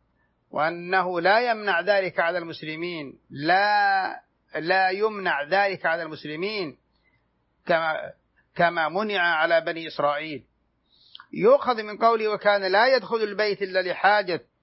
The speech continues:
الإنسان"، أنه يجوز خ-، خروج المعتكف من المسجد لقضاء حاجته في، في بيته وإن كان بعيداً عن المسجد،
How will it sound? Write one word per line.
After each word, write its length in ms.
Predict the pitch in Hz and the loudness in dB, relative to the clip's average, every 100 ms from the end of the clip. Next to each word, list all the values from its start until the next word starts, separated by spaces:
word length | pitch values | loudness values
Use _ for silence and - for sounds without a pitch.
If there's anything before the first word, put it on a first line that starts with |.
| _ _ _ _ _ - | _ _ _ _ _ -4
الإنسان"، 680 | 156 170 180 160 220 240 220 | -2 -2 -6 -2 0 2 0
أنه 320 | 214 214 208 | -4 -4 -4
يجوز 380 | 208 254 262 226 | -6 -4 -2 -2
خ-، 360 | 214 - - - _ _ _ _ _ _ _ _ - | -2 -4 -12 -14 _ _ _ _ _ _ _ _ -10
خروج 460 | - 196 247 226 | -2 2 2 0
المعتكف 580 | 214 208 180 233 220 214 | -4 -4 -2 -2 -2 -4
من 140 | 202 202 | -2 -2
المسجد 580 | 190 226 - 180 160 - _ _ _ _ _ _ _ _ | 0 -2 -4 -10 -12 -14 _ _ _ _ _ _ _ _
لقضاء 680 | 160 165 180 190 220 202 190 | -8 0 0 4 2 2 -4
حاجته 1400 | - 202 233 247 233 214 208 190 220 220 208 196 233 220 170 | 2 6 8 6 6 4 2 0 -4 -6 -8 -8 -6 -8 -8
في، 600 | 214 214 202 190 180 - _ _ _ _ | -10 -10 -12 -10 -12 -14 _ _ _ _
في 260 | - 202 196 | -6 -4 0
بيته 540 | 233 220 160 190 185 | 0 0 -4 -4 -2
وإن 300 | 185 190 185 | -2 -4 -4
كان 400 | - 220 220 196 | 2 2 2 0
بعيداً 640 | 180 170 180 156 151 208 - _ _ _ _ _ _ _ _ _ - | 0 -2 -4 -4 -6 -8 -18 _ _ _ _ _ _ _ _ _ 0
عن 180 | 170 | 0
المسجد، 520 | 185 160 165 - 135 | 0 -2 -4 -4 -14